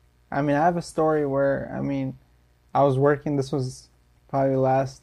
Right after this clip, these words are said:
fall. It was, like, a lo-, local thing, you know, someone knew me. And they were like, "Okay, I'll pay you this much per month," right? And I was, like,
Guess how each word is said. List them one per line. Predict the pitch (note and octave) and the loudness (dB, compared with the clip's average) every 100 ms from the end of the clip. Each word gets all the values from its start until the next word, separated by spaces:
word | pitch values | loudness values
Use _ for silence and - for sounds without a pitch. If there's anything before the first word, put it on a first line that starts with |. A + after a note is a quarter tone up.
| _ | _
fall. | C#3 C3+ C3+ C#3+ - _ _ _ _ - | 0 2 2 -2 -8 _ _ _ _ -6
It | |
was, | D3 | 0
like, | C3+ C3 | 0 0
a | C3+ | 0
lo-, | C3+ - - | -2 -2 0
local | C#3+ C#3 D3 | 2 2 -2
thing, | C3+ C#3 C3+ C#3 | -4 -4 -2 -2
you | C3 | -2
know, | C3 | -4
someone | C3+ C#3 C#3 C#3 | -6 -4 -4 -2
knew | C3+ | -2
me. | C3+ C3+ C3+ - _ _ _ _ _ | 0 -2 -6 -12 _ _ _ _ _
And | C#3 C#3 | -2 0
they | |
were | C#3+ | 2
like, | D3 C#3 | 2 2
"Okay, | D3+ - | 0 2
I'll | C3+ | 2
pay | C3+ D3+ | 2 0
you | C#3 | 0
this | C3 C#3+ C3+ | 0 -2 0
much | C#3 C3 C3 - - - | -2 -2 -4 -10 -20 -8
per | - D#3 | -2 0
month," | D3+ D3+ C3+ C3 - _ _ _ | 2 2 2 -2 -12 _ _ _
right? | C#3 C#3 C#3 | -2 -2 -2
And | C#3+ C3+ | -2 2
I | C3+ | 2
was, | C3+ | 2
like, | A2 F#2+ | -4 -10